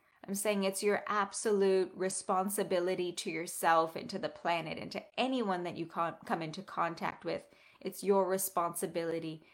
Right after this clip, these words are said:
to connect to the deep peace and your true nature inside. How do we do this? What is our tool for connecting to this deep peace that's inside?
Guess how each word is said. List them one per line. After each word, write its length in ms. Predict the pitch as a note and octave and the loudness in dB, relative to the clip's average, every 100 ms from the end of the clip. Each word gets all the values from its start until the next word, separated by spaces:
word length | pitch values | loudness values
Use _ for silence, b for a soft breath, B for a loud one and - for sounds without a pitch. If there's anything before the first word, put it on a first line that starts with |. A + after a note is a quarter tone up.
| B | B
to 120 | - G3+ | -4 -4
connect 480 | G#3 F3+ D#3+ - A3 | -2 -2 -2 -2 -6
to 80 | |
the 160 | E3+ F3+ | -2 -4
deep 520 | D#3 D#3+ F3 E3+ - | -4 -4 -2 -2 -6
peace 640 | - - E3 D#3 D#3 - - b b b | -20 -10 -8 -6 -4 -6 -8 b b b
and 340 | F#3 E3+ D#3+ - | -6 -4 -6 -8
your 180 | - F3+ | -4 -4
true 380 | E3 - G3 F3+ | -4 -4 0 0
nature 400 | E3 D3+ D#3+ F3 | 0 -4 -6 -6
inside. 600 | D3+ D#3 C#3 E2+ - - _ _ _ _ _ _ _ _ | -6 -6 -4 -2 -4 -10 _ _ _ _ _ _ _ _
How 360 | - G#3+ G#3+ A#3 | -8 0 2 2
do 200 | B3 A3+ | 0 -2
we 160 | A3+ | -4
do 180 | G#3+ C4+ | -4 -4
this? 360 | C#4 - - - b b | -4 -8 -8 -14 b b
What 400 | - F3 F3+ F#3 | -8 2 2 2
is 280 | - G3 F3+ | 0 2 4
our 540 | G3 F3+ F3 F3 F3 - _ - | 6 8 8 6 2 -10 _ -10
tool 720 | - B3 B3 B3 B3 B3+ - b b b _ | -4 0 2 4 2 0 -8 b b b _
for 460 | - - G#3+ G3 F#3 | -16 0 4 4 4
connecting 840 | F#3 A3+ F#3+ F3+ - G3 F#3+ F#3+ | -2 -2 0 -2 -2 0 0 -4
to 160 | - G#3+ | -4 -4
this 240 | E3+ F3 - | -2 -4 -4
deep 320 | E3 F3 - | -4 -4 -6
peace 260 | - E3+ | -8 -6
that's 260 | - - - | -4 -6 -6
inside? 580 | - - D#3+ - - | -10 -4 -2 -2 -4